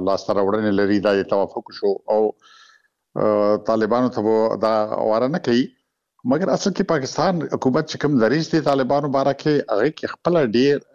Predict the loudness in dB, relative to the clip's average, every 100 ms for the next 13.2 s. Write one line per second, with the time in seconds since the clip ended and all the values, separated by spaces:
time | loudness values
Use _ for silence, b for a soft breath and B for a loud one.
0 | 0 2 2 0 2 0 0 -2 0 0
1 | 0 -4 -2 0 2 2 0 -4 -2 0
2 | 0 -2 0 -2 -2 -2 0 -2 -4 B
3 | B B B -2 0 2 0 0 0 0
4 | 2 2 0 0 -2 -2 -2 0 2 0
5 | -2 0 2 2 0 0 -2 0 0 2
6 | 2 2 0 0 -2 -2 B B B B
7 | -2 -2 0 -2 0 0 0 0 -2 -2
8 | -2 -2 0 0 0 -2 0 2 2 0
9 | -2 -2 0 -2 0 0 2 0 -2 -2
10 | 0 0 0 -2 -2 -4 -2 -4 -4 -4
11 | -4 -4 -2 0 2 0 0 -4 -6 b
12 | b b b b -4 0 0 2 -2 0
13 | -2 -2